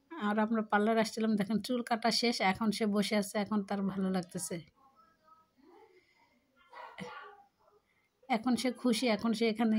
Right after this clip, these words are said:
বসে থাকবে, এখান থেকে আর উঠবে না। কাপড় চোপড় চেঞ্জ করতে চাচ্ছিলাম,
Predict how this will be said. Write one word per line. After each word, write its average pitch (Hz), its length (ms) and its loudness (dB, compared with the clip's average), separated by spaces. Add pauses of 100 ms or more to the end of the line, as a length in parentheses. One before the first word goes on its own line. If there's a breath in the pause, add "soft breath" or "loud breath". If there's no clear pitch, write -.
বসে 208 280 2
থাকবে, 220 440 0
এখান 220 240 0
থেকে 226 220 -2
আর 220 100 2
উঠবে 214 260 0
না। 233 140 2
কাপড় 233 340 -2
চোপড় 226 260 -2
চেঞ্জ 220 280 4
করতে 233 300 -2
চাচ্ছিলাম, 226 460 0